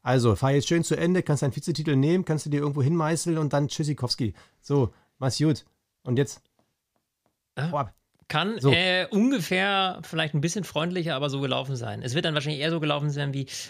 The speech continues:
Speaker 2: „Du, wir haben uns das lange überlegt, aber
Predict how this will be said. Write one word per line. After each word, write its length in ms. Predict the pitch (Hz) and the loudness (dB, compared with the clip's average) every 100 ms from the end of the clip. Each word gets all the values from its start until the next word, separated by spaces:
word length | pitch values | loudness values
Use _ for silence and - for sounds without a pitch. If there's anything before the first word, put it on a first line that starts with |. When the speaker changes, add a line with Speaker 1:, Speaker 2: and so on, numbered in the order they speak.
| - | -12
Speaker 2:
„Du, 240 | 139 135 147 | -6 -2 0
wir 120 | 135 | 2
haben 140 | 143 | 2
uns 120 | 147 | 0
das 120 | 135 120 | -2 -2
lange 400 | 131 139 180 170 | 0 0 0 0
überlegt, 720 | 147 131 131 147 156 - - | 0 0 0 0 -2 -6 -6
aber 580 | 123 135 139 139 143 | -2 -2 0 0 -2